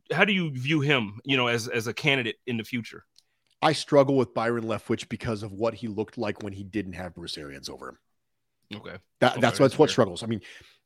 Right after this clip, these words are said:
Speaker 2: it's about isolating the variable. So much of these discussions about head coaches about isolating who they are,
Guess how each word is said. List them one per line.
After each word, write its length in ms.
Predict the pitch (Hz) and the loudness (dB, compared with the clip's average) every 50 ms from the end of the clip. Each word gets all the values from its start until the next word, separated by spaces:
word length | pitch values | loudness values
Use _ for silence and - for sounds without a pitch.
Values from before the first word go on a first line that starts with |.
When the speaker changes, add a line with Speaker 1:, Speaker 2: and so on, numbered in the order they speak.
| - - | 2 6
Speaker 2:
it's 120 | 175 139 135 | 6 8 8
about 240 | 139 170 170 - | 8 6 8 8
isolating 440 | 156 160 160 - 175 175 151 135 127 | 8 8 8 8 8 8 8 6 6
the 60 | 117 | 6
variable. 360 | 117 131 143 127 95 92 101 107 | 6 8 8 8 6 4 0 0
So 200 | - - 165 185 | 2 4 4 6
much 220 | 190 175 - - | 4 4 4 4
of 60 | 135 | 4
these 160 | 127 127 - | 4 4 2
discussions 480 | - - - - - 147 139 - 127 113 | 0 -8 0 4 6 6 6 6 2 0
about 160 | 110 113 98 | 2 2 2
head 160 | 104 117 110 | 2 0 2
coaches 320 | - 139 139 135 - - 110 | 6 6 6 6 6 2 0
about 180 | 104 104 104 - - | 0 0 0 0 2
isolating 480 | 120 135 - - 143 139 131 120 117 | 2 2 2 2 2 2 2 2 2
who 180 | 101 131 127 120 | 0 0 0 0
they 160 | 104 104 101 | 2 0 2
are, 380 | 101 110 120 113 104 95 92 | 4 4 4 4 4 2 -2